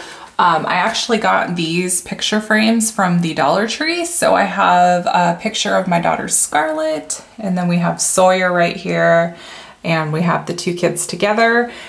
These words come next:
And then I found this sign right here. It says home, and it has that, like, wood distressing, looks very farmhouse because that's the style of my home. Um, and then we have one over here, um, with Tanner.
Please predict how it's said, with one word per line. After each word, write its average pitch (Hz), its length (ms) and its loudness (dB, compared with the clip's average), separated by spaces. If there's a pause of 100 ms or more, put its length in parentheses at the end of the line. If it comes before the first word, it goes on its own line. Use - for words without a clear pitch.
(140)
And 196 240 0
then 185 260 2
I 190 160 -2
found 220 400 0
this 196 260 0
sign 240 280 2
right 214 180 -2
here. 240 160 2
It 269 140 2
says 180 240 0
home, 262 560 2
and 185 400 0
it 170 100 -4
has 175 320 0
that, 160 300 2
like, 147 200 -4
wood 185 260 2
distressing, 180 840 -2
looks 151 280 -6
very 165 340 0
farmhouse 175 760 0
because 175 260 2
that's 165 180 -2
the 151 60 -8
style 170 400 2
of 170 100 0
my 160 120 -2
home. 226 460 2 (540)
Um, 185 320 2
and 202 140 2
then 220 100 4
we 233 80 4
have 208 300 -2
one 233 160 2
over 277 200 0
here, 226 520 4
um, 180 200 2
with 170 180 0
Tanner. 214 760 0